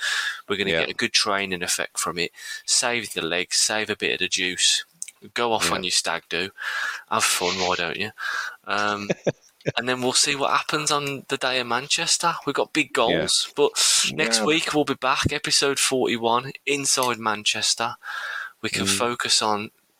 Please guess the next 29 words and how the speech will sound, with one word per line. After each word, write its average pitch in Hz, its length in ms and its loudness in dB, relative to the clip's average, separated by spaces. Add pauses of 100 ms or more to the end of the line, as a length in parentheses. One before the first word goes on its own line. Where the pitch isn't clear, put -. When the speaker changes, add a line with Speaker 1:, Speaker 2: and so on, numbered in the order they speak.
(120)
Speaker 1:
the, 104 280 0
uh, 98 300 0 (120)
impending 110 800 -2 (440)
race 98 680 0 (440)
and - 140 -6
see - 160 2
how, 98 340 -2
see - 300 0
how 110 120 2
you're 95 180 -2
shaping 95 420 2
up, 113 140 -4
can't 113 240 -2
we? 120 160 -8 (640)
Speaker 2:
And 107 160 2
just 127 200 4
a 131 80 6
bit 123 120 4
of 113 140 6
a, 107 180 6
a - 80 -4
bit 113 140 4
of 107 80 4
a, 101 280 4 (420)
a - 40 0
tease 107 480 2
for - 200 0
next 87 300 -2
week. - 440 0